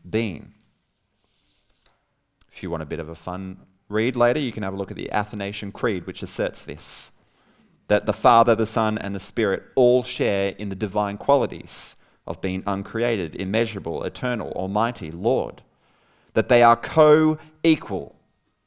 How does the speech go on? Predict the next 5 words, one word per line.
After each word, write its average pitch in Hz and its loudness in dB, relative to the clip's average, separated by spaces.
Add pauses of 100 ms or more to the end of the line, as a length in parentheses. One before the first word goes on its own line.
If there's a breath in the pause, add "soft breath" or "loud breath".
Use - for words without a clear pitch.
(460)
co-eternal, 151 4 (1600)
of 156 8
the 143 0
same 151 0
stuff. - -2